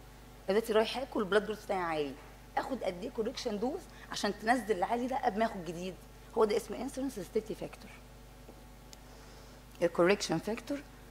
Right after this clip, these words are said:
الكرنت بلاد جلوكوز تارجت، لازم اعرف برضه التارجت ابقى فاهماه. المفروض انا قبل ما ادخله على الطعام لازم يكون التارجت بتاعي من مية لمية وعشرين، أب-، يعني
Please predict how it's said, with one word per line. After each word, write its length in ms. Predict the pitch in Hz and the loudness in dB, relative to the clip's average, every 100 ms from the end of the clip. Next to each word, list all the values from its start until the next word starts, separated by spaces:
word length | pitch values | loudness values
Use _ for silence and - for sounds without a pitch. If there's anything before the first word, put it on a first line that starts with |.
| - - - - - - - | -18 -18 -18 -18 -18 -12 -6
الكرنت 460 | 170 - 180 175 165 | 2 6 8 6 8
بلاد 200 | 175 165 | 8 8
جلوكوز 300 | 147 190 - | 2 -2 4
تارجت، 380 | 202 226 - | 6 6 4
لازم 260 | 175 185 190 | 2 4 6
اعرف 140 | 180 | 6
برضه 180 | 180 170 | 4 0
التارجت 400 | 170 202 196 - | 6 8 8 4
ابقى 200 | 170 156 | 4 4
فاهماه. 380 | 156 160 175 240 | 4 4 8 8
المفروض 240 | 196 190 | 6 6
انا 180 | 160 156 | 6 6
قبل 140 | 185 170 | 4 4
ما 60 | |
ادخله 320 | 160 - 185 | 4 6 8
على 120 | 175 160 | 8 8
الطعام 340 | - 185 214 | 6 6 6
لازم 220 | 190 170 | 4 2
يكون 180 | 160 185 | 0 0
التارجت 380 | 175 202 196 170 | 4 6 6 4
بتاعي 340 | 151 214 269 - - 185 | 0 2 2 0 -4 2
من 160 | 180 | 4
مية 180 | 196 214 | 6 6
لمية 180 | 190 190 | 6 6
وعشرين، 520 | 165 - 208 240 262 - - | 4 2 4 6 6 2 -6
أب-، 220 | 165 156 175 | -4 -2 0
يعني 240 | 165 170 | 0 0